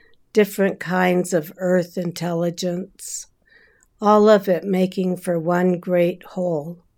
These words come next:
We are steeped in our own ways of knowing and being, communicating one to another in whatever way is possible. The human, animal, and plant world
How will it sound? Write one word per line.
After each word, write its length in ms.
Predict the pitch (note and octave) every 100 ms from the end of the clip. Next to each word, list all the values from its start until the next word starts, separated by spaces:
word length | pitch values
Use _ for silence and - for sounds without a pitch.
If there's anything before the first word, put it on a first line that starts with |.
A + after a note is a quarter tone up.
| _ _ _ _ _ _ _ -
We 200 | G#3 G#3
are 140 | G#3
steeped 680 | G3 - - A3+ G#3+ - -
in 200 | A#3+ F#3
our 200 | F#3 -
own 320 | G#3 G#3 G#3
ways 400 | G#3 G3+ G3+ F#3+
of 160 | F#3 E3+
knowing 560 | F3 F3+ F#3+ G3 F#3+
and 240 | F3+ E3 D#3+
being, 640 | F3 F3 E3 D3+ D#3+ F#3 _ _ _ _
communicating 1200 | - G3 G3 G#3 G#3 G3 F#3+ G3 F#3 F#3+ G3 F3
one 360 | E3 F#3 F#3 F#3
to 200 | G3 F#3
another 760 | E3 E3 E3+ F3 F3+ F3+ F3 - _ _ _ _
in 240 | G3+ F#3 E3+
whatever 520 | F#3+ F#3 F3+ G3+ F3
way 320 | F3+ F3 F3+
is 220 | F3+ D#3+
possible. 960 | - - F3 E3+ - D#3 E3 D3+ E3 F#3+ - _ _ _ _ - _ _ _
The 100 | G#3
human, 640 | F#3+ G#3 A3 A3 A3 A3 G#3+
animal, 640 | - F#3+ G3+ F#3+ F#3+ F#3+
and 260 | F#3+ F#3 E3+
plant 380 | - F#3 F#3+ F#3+
world 580 | F3+ E3+ E3 D#3+ D#3+